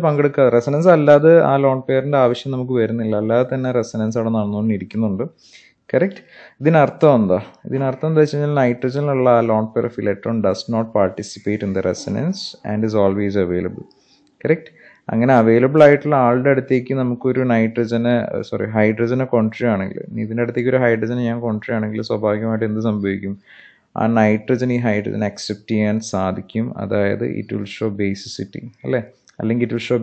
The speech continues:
basic character എന്ന് നമുക്ക് വിളിക്കാൻ പറ്റും. ഇതിന് പ്രത്യേകിച്ച് അരോമാറ്റിസിറ്റി അല്ലെങ്കിൽ റെസൊണൻസ് നഷ്ടപ്പെടുവോ? നഷ്ടപ്പെടില്ല. കാരണം അപ്പോഴും അതിൻ്റെ lone pair of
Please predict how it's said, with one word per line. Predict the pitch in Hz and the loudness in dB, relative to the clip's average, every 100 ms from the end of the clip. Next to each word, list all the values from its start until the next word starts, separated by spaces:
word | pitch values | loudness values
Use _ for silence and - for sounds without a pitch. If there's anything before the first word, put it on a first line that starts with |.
| 110 | 0
basic | 110 - - | -2 -6 0
character | 104 95 98 107 | 2 2 -2 -6
എന്ന് | 101 101 | -4 -4
നമുക്ക് | 101 117 | -4 -4
വിളിക്കാൻ | 113 110 101 | -4 -2 -4
പറ്റും. | - - _ _ _ _ _ _ _ _ _ _ 98 | -6 -16 _ _ _ _ _ _ _ _ _ _ -2
ഇതിന് | 107 127 | 0 4
പ്രത്യേകിച്ച് | 135 - 127 120 120 | 4 4 2 4 4
അരോമാറ്റിസിറ്റി | 120 117 110 117 120 123 | 4 0 -2 -4 -4 -2
അല്ലെങ്കിൽ | 117 110 110 | 0 0 -2
റെസൊണൻസ് | 104 113 110 117 107 | -2 -4 -2 0 -2
നഷ്ടപ്പെടുവോ? | - 101 104 101 95 92 - - - _ _ 110 | -2 -6 -2 0 0 -2 -6 -20 -20 _ _ -4
നഷ്ടപ്പെടില്ല. | 101 113 117 101 98 98 | -4 -4 -2 0 -2 0
കാരണം | 95 98 113 | -2 0 -4
അപ്പോഴും | 113 123 131 | -2 4 4
അതിൻ്റെ | 127 127 127 | 4 2 2
lone | 110 113 | 2 2
pair | 120 | -2
of | 120 | 0